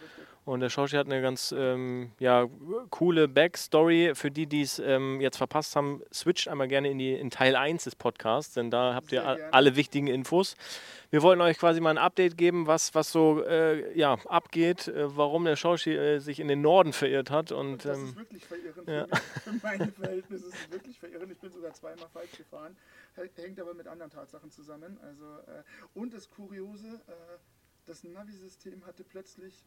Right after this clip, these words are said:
Speaker 1: zwei verschiedene weibliche Stimmen. Da war ich etwas irritiert. Aber mei, das ist halt
Speaker 2: Abwechslung, ist auch
Speaker 1: Ja,
Speaker 2: mal
Speaker 1: du,
Speaker 2: gut,
Speaker 1: äh, äh,
Speaker 2: oder?
Speaker 1: Abwechslung macht das Leben süß.
Speaker 2: So.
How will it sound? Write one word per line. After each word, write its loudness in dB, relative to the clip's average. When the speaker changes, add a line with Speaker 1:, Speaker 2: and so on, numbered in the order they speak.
Speaker 1:
zwei -20
verschiedene -20
weibliche -20
Stimmen. -20
Da -18
war -16
ich -20
etwas -20
irritiert. -20
Aber -16
mei, -18
das -20
ist -20
halt -14
Speaker 2:
Abwechslung, 0
ist -8
auch 6
Speaker 1:
Ja, 4
Speaker 2:
mal 6
Speaker 1:
du, 2
Speaker 2:
gut, -4
Speaker 1:
äh, -18
äh, -18
Speaker 2:
oder? 4
Speaker 1:
Abwechslung -10
macht -20
das -20
Leben -18
süß. -20
Speaker 2:
So. -2